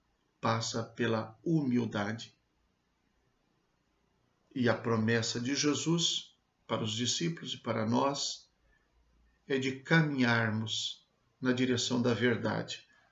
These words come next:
conduzidos pelo Espírito da verdade que ele nos prometeu. Não são apenas palavras bonitas.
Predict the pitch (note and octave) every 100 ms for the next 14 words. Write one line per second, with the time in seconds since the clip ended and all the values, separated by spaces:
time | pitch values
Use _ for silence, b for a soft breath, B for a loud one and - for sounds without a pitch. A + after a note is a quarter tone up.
0 | b _ _ - F3+ F3+ D#3+ D3 A#2+ B2+
1 | C3 C3 C3 - - b b _ _ C3+
2 | B2+ B2+ - - - D3+ C#3+ C#3 C3+ C3
3 | B2+ A#2 B2 G#2 G#2+ A2+ - - _ _
4 | _ _ _ _ _ - A#2+ A2 A2 A2+
5 | - A#2+ B2 C3 C3 A2+ A#2 - _ _
6 | _ _ _ _ _ _ _ _ _ _
7 | _ _ b b b _ D3 - D#3 D#3
8 | D#3 D3 D3+ - C#3+ C3+ C3+ B2+ - D#3+
9 | C3 A2+ - - - -